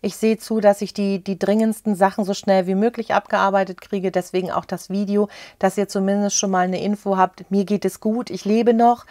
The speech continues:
Ich bin auch ansprechbar, jetzt wieder. Und ich habe die letzten drei Wochen einfach in einem Tunnel verbracht. Ich war eine Kellerassel.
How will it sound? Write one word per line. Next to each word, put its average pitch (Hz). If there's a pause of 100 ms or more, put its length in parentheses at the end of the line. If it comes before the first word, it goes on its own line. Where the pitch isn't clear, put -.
(280)
Ich -
bin 208
auch 196
ansprechbar, 196
jetzt 202
wieder. 196
Und 185
ich -
habe 185
die 196
letzten 185
drei 170
Wochen 175
einfach 180
in 175
einem 170
Tunnel 202
verbracht. 175
Ich -
war 165
eine 165
Kellerassel. 175